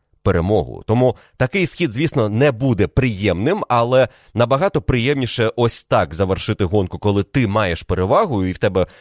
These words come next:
просто невдача забрала її, аніж коли ти намагаєшся наздогнати суперника, тобі не вдається, ще й відмовляє болід,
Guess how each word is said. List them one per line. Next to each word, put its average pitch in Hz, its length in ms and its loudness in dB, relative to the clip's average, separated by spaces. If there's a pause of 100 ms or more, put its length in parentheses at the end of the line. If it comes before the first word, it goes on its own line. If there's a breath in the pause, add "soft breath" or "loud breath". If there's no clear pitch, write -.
(120)
просто 98 580 -2 (240)
невдача 104 720 0 (140)
забрала 87 540 0
її, 98 320 -2 (340 loud breath)
аніж 170 380 0
коли 127 300 0
ти 123 320 0
намагаєшся 120 1040 2
наздогнати 98 560 0
суперника, 156 520 0
тобі 101 180 -4
не 95 100 2
вдається, 107 420 0
ще - 220 -4
й 123 240 -2
відмовляє 90 600 2
болід, 87 440 -2